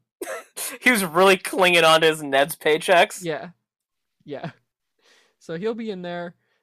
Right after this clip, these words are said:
Speaker 2: Um, they break free after Ned smashes up Norman's glasses. Yeah. Um, Mitch, how much, I'm, I, I don't know offhand, and I'm assuming you know, how much does the average set of glasses cost?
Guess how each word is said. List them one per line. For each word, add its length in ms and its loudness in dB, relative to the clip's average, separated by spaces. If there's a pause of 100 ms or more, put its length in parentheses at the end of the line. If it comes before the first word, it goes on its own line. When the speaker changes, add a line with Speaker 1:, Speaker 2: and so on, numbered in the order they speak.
(160)
Speaker 2:
Um, 360 -10
they 160 -4
break 320 -8
free 400 -12
after 300 -8
Ned 320 -10
smashes 640 -10
up 260 -10
Norman's 480 -14
glasses. 720 -16 (1000)
Yeah. 260 -14 (300)
Um, 280 -8
Mitch, 320 -10
how 200 -6
much, 360 -8
I'm, 180 -8
I, 200 -2 (100)
I 120 0
don't 160 -4
know 140 -6
offhand, 460 -10
and 80 -8
I'm 100 -12
assuming 340 -14
you 120 -16
know, 240 -10 (320)
how 160 -6
much 260 -10
does 160 -12
the 160 -16
average 380 -8
set 140 -12
of 120 -16
glasses 480 -14
cost? 500 -18